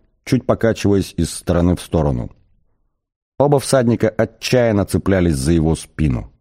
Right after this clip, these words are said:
Артур вытянул шею, пытаясь разглядеть над стадом, куда оно исчезает, но все закрывала знойная дымка. "Ты что-нибудь видишь?" — спросил он у Форда. "Нет".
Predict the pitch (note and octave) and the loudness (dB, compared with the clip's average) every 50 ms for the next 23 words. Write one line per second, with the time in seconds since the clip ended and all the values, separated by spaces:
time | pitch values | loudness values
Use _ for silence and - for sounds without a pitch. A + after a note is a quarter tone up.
0 | _ _ _ _ _ _ _ _ _ _ _ _ _ _ _ _ _ _ _ _ | _ _ _ _ _ _ _ _ _ _ _ _ _ _ _ _ _ _ _ _
1 | _ _ _ - D#2+ D#2+ - - C#3 B2+ A2 A#2+ C3+ - A#2+ A#2+ A#2+ A#2+ G#2 - | _ _ _ -4 -4 -2 2 2 2 4 4 4 2 4 2 2 4 2 0 0
2 | - - C#3+ C#3 A2 E2+ D2+ - F2 D#2+ - F2+ F2+ F2 D#2 - - F2+ E2 D2+ | 0 0 2 2 2 0 0 -2 -2 0 0 0 0 0 0 0 0 0 0 2
3 | D#2 F#2+ F#2+ F#2 G#2 A2+ F#2+ - F#2 F#2 F2+ - - - - A2+ G#2+ F#2+ G#2 F#2 | 2 2 2 4 2 2 2 2 0 0 0 0 -4 -4 -2 0 2 2 2 0
4 | F2 - F#2+ F#2+ F2+ F#2+ G2+ G2 F2+ E2+ E2 E2 D#2+ D2+ C#2+ - - - E2+ D#2+ | 0 0 0 2 2 2 2 2 2 2 2 2 2 0 -2 -4 -4 -2 0 0
5 | D2 G2 A2 G#2 F2+ E2 C#2+ - - - - _ _ _ _ _ _ - E2 F2 | 2 2 2 2 0 0 -2 -6 -10 -18 -20 _ _ _ _ _ _ -2 0 0
6 | F2 - - C#3 A#2+ A#2+ - A2 A2 G#2+ G#2+ G#2+ G#2 G2+ F#2+ E2+ C#2 - _ C#2+ | 0 0 0 2 2 0 0 0 2 2 2 2 2 2 0 -2 -4 -6 _ -6
7 | C#2+ C2+ D2 E2 F2 F2+ F2 F2 E2 E2 D#2+ D#2+ D2+ D2 C#2 E2+ D#2 D2 C2 - | -4 0 2 2 4 4 4 4 2 2 2 2 0 0 0 0 0 0 -2 -4
8 | - G#1+ G#1 - _ _ _ _ _ _ _ _ _ _ _ _ _ _ - F2+ | -8 -12 -16 -16 _ _ _ _ _ _ _ _ _ _ _ _ _ _ -4 -4
9 | - - - A2 A2 A2 A#2 G#2+ - A#2 D3 D3+ C#3 G#2+ E2+ - - - - _ | -2 0 2 2 4 2 2 2 2 0 2 2 2 0 0 -4 -10 -20 -20 _
10 | - - - - D2+ D2+ - - D#2 D2 D2 D2+ D2+ C#2+ - E2 D#2+ - C2 A#1+ | -20 -12 -6 -4 -4 -2 -2 -2 -2 0 0 0 0 0 -2 -2 -2 -2 -4 -6
11 | - - - _ _ _ _ _ - - D#2 F2 G2 G2+ F#2+ - - - - | -10 -14 -20 _ _ _ _ _ -6 -2 0 0 2 0 0 -2 -6 -12 -20